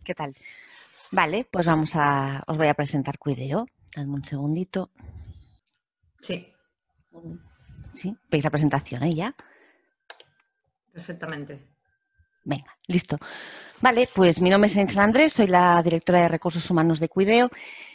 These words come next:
Speaker 1: y entonces vamos a, a enseñaros un poquito quiénes somos. Empezamos con el spot televisivo para que tengáis una idea más general,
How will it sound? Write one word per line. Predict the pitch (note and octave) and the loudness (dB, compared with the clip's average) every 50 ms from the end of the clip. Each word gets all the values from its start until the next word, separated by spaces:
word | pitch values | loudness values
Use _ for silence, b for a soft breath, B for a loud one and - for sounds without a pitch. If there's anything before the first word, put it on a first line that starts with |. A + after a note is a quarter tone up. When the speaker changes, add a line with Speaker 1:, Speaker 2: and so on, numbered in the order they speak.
| B B B | B B B
Speaker 1:
y | - A3 | -2 -2
entonces | A3 - G#3 G3+ F#3+ A#3 A#3+ A3 G#3+ - - | 0 2 2 0 2 2 0 0 -2 -2 0
vamos | F3 E3+ F3+ F3+ E3+ - | 2 2 2 2 0 2
a, | F#3 E3+ E3 D#3+ D#3 D3 C#3+ C#3 C#3+ D3 - | 2 2 2 2 2 2 0 -2 -4 -4 -4
a | F3 | -4
enseñaros | F3 E3+ - F3 E3 E3+ F3 F#3 | -2 -2 0 2 2 2 2 0
un | G3 | 0
poquito | E3+ F3 - E3+ E3 - D#3+ | -2 -2 -4 -4 -4 -6 -4
quiénes | - E3+ D#3+ D#3 D#3 - | -2 0 0 0 0 -2
somos. | - D3+ C3+ C3 B2+ B2+ C#3 - - - | -4 -4 -4 -2 -4 -6 -8 -10 -10 -4
Empezamos | - E3+ E3 D#3 E3+ E3 - - F3 F3+ F#3+ F#3+ F#3 - - | -2 0 0 0 0 0 0 0 0 0 0 0 -2 -4 -6
con | - - G#3 F#3+ F#3+ F#3+ F#3+ F#3 | -4 0 2 2 2 2 2 0
el | F3+ E3+ D#3+ D#3+ | 0 0 -2 -4
spot | D#3+ - - - F#3 F3+ - | -6 -8 -8 -8 -8 -6 -4
televisivo | - F#3 F3 E3+ E3 E3+ - - G3 F#3+ F#3 E3+ | -4 -2 0 0 0 -2 -4 -2 0 0 0 0
para | - D#3+ D#3+ | 0 -2 -4
que | - D#3+ | -4 -6
tengáis | - - E3 D#3+ E3 - - | -6 -2 -2 -2 -2 -2 -2
una | E3+ D#3+ | -2 0
idea | D#3 D#3+ D#3+ | 0 0 0
más | D#3+ D#3+ - | 0 -2 -4
general, | - E3 D#3+ D#3 D#3+ F3 F3+ F#3 F3+ | -4 -4 -2 0 2 2 0 -2 -6